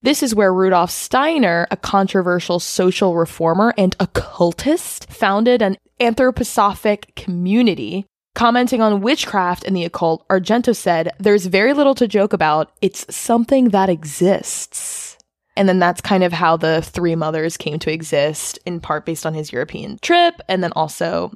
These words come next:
De Quincey's essay. So we move on.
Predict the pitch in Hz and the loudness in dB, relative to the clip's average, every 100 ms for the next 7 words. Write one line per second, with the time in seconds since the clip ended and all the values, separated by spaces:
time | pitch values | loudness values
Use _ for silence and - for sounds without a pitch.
0 | - 180 175 156 160 - 147 - - - | -10 -6 -6 -6 -8 -10 -12 -10 -10 -10
1 | _ _ _ - - 202 202 196 190 196 | _ _ _ -8 0 2 2 2 0 -2
2 | - 294 294 285 285 277 277 277 | -2 2 4 4 2 0 -2 -4